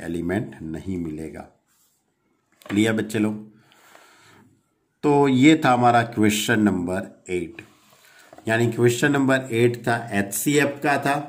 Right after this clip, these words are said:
और उसके आगे का जो ये क्वेश्चन था वो एलसीएम का था। तो ध्यान रखना, एलसीएम में आइडेंटिटी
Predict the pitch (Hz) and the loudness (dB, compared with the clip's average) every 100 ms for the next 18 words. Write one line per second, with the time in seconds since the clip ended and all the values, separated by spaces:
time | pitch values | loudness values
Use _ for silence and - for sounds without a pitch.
0 | - _ _ _ _ _ _ 104 107 107 | -14 _ _ _ _ _ _ 0 4 4
1 | 104 - - _ 101 101 - 110 107 107 | 0 -6 -18 _ -10 -10 -2 0 0 -2
2 | 110 120 180 175 143 135 131 123 107 - | -2 2 4 4 2 2 4 2 0 -6
3 | 107 110 - 117 104 110 107 131 - 104 | -4 -4 -2 -4 -2 -2 -2 -4 -4 -2
4 | 104 104 - 131 113 101 101 87 85 85 | 0 -2 0 4 4 2 -2 -4 -6 -10
5 | 80 - _ _ _ _ _ _ 127 110 | -12 -16 _ _ _ _ _ _ -2 0
6 | 117 127 156 156 156 156 165 180 - 131 | 2 4 4 2 2 4 4 2 -2 0
7 | 139 131 - 160 160 156 156 165 - 120 | 0 -2 0 6 6 6 2 0 0 -4
8 | 131 135 151 147 160 | -2 -2 -2 -2 -2